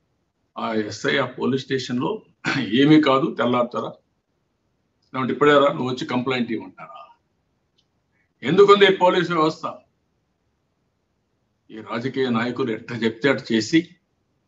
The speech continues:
తద్వారా వ్యవస్థల్ని పూర్తిగా నాశనం చేశారు, నిర్వీర్యం చేశారు పోలీసు వ్యవస్థని. దాని పర్యవసానమే ఈరోజు రాష్ట్రంలో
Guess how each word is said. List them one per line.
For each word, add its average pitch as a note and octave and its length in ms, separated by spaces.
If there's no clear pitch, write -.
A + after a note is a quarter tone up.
తద్వారా C3 440
వ్యవస్థల్ని F3 800
పూర్తిగా F3 540
నాశనం E3+ 500
చేశారు, D#3 380
నిర్వీర్యం F#3 640
చేశారు F3 320
పోలీసు E3+ 420
వ్యవస్థని. D3+ 520
దాని F3 280
పర్యవసానమే F#3 840
ఈరోజు F3 240
రాష్ట్రంలో F3+ 680